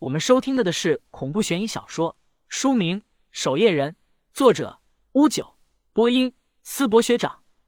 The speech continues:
欢迎大家多多关注支持，你们的支持就是我创作下去的动力。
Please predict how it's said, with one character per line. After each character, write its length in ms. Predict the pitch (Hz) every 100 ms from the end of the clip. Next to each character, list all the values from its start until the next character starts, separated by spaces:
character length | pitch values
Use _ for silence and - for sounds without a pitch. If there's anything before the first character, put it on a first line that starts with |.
| _
欢 200 | - 277
迎 120 | 254
大 160 | 247 208
家 120 | 214
多 160 | 254
多 140 | 254 262
关 160 | 262
注 140 | 254 208
支 160 | 240
持， 320 | 240 - 139 - _ _ _
你 100 | 135
们 100 | 147
的 80 | 202
支 160 | 254
持 360 | 247 - 143 - _ _ _
就 160 | 254 220
是 260 | 190 151 -
我 120 | 123
创 240 | - 254
作 100 | 220
下 160 | 208 233
去 120 | -
的 80 | 180
动 200 | 262 208
力。 160 | 175